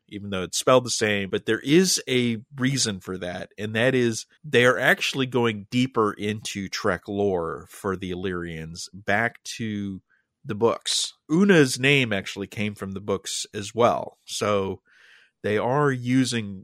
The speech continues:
the, quote, beta canon to mine stuff for Una. And so the Illyrians were actually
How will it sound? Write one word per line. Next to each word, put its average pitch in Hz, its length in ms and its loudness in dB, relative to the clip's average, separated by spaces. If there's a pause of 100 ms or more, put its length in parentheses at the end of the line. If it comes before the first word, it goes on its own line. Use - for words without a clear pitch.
the, 98 360 -8
quote, 110 440 2
beta 120 360 4
canon 92 600 -8 (160)
to 101 560 -8 (420)
mine 117 540 -4
stuff 101 420 -2
for 101 280 -4
Una. 107 460 -6
And 101 480 -6 (480)
so 110 320 2
the 110 140 -2
Illyrians 143 580 2
were 110 80 2
actually 113 560 -2